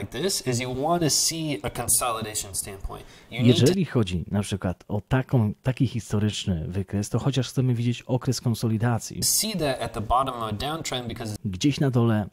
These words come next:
Speaker 2: trendu.
Speaker 1: it's very healthy to propel the market forward.
Speaker 2: Wtedy do, do, powiedzmy, odwrócenia tej sytuacji, czy, e, no, dodania gazu, na przykład tutaj ontology, jeżeli mamy okres konsolidacji,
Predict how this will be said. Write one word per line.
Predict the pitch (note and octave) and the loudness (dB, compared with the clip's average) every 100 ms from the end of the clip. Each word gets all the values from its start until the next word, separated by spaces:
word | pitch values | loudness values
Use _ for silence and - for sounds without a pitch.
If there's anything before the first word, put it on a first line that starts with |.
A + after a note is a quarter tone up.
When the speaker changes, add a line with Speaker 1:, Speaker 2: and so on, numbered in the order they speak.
| _ _ | _ _
Speaker 2:
trendu. | A#2 G#2+ F#2+ D2 | 4 4 4 0
Speaker 1:
it's | - G2 | -6 -8
very | C#3+ C#3+ | -6 -8
healthy | - E3+ F3 - C#3 B2+ - - - | -8 -6 -4 -2 -2 -2 -14 -16 -6
to | - | -2
propel | - - - D3+ C3+ | 0 0 2 4 2
the | B2 | 2
market | A#2+ A#2+ - | 0 0 -10
forward. | - - - D#3+ D#3 C3 A2 G#2+ A2 - - _ | -12 -16 0 2 2 2 0 -2 -4 -8 -20 _
Speaker 2:
Wtedy | - C#3+ C3 | 4 6 6
do, | A#2 A#2 F2+ C2 | 6 4 2 -2
do, | G#2+ A2 | -4 -4
powiedzmy, | - G#2 A#2 - A2 G2 | -2 -2 -2 0 0 0
odwrócenia | - A2 A#2 G#2 - C4+ - - - _ _ _ | -2 -2 -4 0 4 4 2 -8 -16 _ _ _
tej | - A#2 | 2 2
sytuacji, | - G2+ F#2+ A2+ - G2+ | 0 -2 0 0 -2 -4
czy, | - G2+ F#2+ - - - - - | 0 0 -2 -8 -20 -20 -20 -4
e, | G2 G2+ | 0 2
no, | G2+ A#2+ F#3 F3 | 2 2 2 2
dodania | C3 B2+ C3 A#2+ | 2 4 4 4
gazu, | A2 A#2 A2+ F#2+ F2+ F2 - - - - | 2 2 4 2 0 -4 -6 -18 -20 -6
na | F#2 | -4
przykład | - A2+ G2+ F#2+ | -2 -2 -2 -4
tutaj | G2 F#2+ - - | -4 -4 -4 0
ontology, | A2+ G2+ A#2 G2 F2 | 0 4 4 4 2
jeżeli | F#2+ F2+ G2+ | -2 0 2
mamy | F#2+ F#2 - | 2 0 -2
okres | G#2+ - - | -4 -2 0
konsolidacji, | A2 G2 F#2+ G2 G#2+ - F#2 | -2 -2 -2 0 0 0 -6